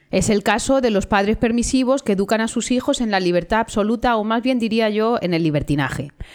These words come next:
Sus hijos deciden en todo momento qué quieren hacer y cómo.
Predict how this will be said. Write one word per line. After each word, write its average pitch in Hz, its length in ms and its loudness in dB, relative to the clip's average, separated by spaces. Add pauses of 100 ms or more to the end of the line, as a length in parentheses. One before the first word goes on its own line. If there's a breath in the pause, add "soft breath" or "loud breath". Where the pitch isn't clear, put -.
(160 loud breath)
Sus - 240 0
hijos 262 240 0
deciden 285 560 0
en 208 140 0
todo 233 220 2
momento 294 520 0
qué 214 160 0
quieren 175 300 0
hacer 277 420 -2
y - 120 -8
cómo. 170 360 -6